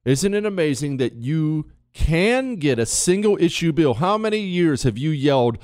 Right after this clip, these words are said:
about these gigantic bills where they throw all these things in there? So you have all this crap that shouldn't be in the bill. But if you want a single issue bill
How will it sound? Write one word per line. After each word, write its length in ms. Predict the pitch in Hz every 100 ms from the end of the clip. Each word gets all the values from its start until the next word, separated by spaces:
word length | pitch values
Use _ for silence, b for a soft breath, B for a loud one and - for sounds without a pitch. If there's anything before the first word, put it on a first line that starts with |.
| b
about 260 | 120 131 127
these 220 | 131 117
gigantic 680 | - 135 139 135 147 139 -
bills 340 | 131 117 101 - b
where 120 | 127 135
they 120 | 127
throw 340 | - 139 127
all 260 | 127 160 160
these 280 | 160 151 -
things 280 | 156 135
in 80 | 127
there? 180 | 113 104
So 200 | - 143
you 140 | 135
have 260 | 120 160 160
all 100 | 156
this 220 | 139 131
crap 420 | - 151 160 156
that 140 | 147 123
shouldn't 380 | - 165 160 151
be 180 | 160
in 80 | 151
the 80 | 139
bill. 400 | 127 139 95 - _ _ _ _
But 140 | - 143
if 140 | 127
you 200 | 127 214
want 200 | 214 156
a 40 | 117
single 560 | - - 214 220 196
issue 360 | 170 175 180 180
bill 480 | 160 160 165 160